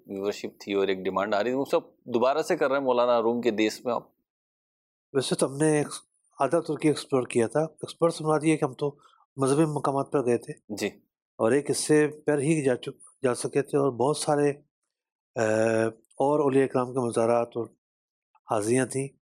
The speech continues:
Speaker 1: تو پھر دو ہزار پچیس میں ایکسپیکٹیشن
Speaker 2: مصروفیات،
Speaker 1: رکھیں۔
Speaker 2: مصروفیات اب تو ایسے ہو گئی ہیں کہ بس بہت مشکل ہے۔
Speaker 1: وہ سب پھر تو صحیح نہ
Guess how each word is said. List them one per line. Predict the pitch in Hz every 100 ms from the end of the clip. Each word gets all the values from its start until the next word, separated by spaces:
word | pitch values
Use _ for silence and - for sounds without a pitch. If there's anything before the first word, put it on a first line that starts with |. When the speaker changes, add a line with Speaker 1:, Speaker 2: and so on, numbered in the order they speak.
| _ _ _ _ -
Speaker 1:
تو | 90
پھر | - 117
دو | 107 120 127
ہزار | 135
پچیس | - 131 - 135 143
میں | 131
ایکسپیکٹیشن | - - 135 131 156
Speaker 2:
مصروفیات، | 143 202 123
Speaker 1:
رکھیں۔ | - - - - - - -
Speaker 2:
مصروفیات | 147 135 143 160 147
اب | 143 -
تو |
ایسے | 135 - 147
ہو | 120
گئی | 123 135
ہیں | 131
کہ | 135 120
بس | 113 117 - - - - - _ _ _ _ _ -
بہت | 123 123
مشکل | 117 -
ہے۔ | 120 123
Speaker 1:
وہ | -
سب | -
پھر | 135
تو | 117 127
صحیح | 123
نہ | 120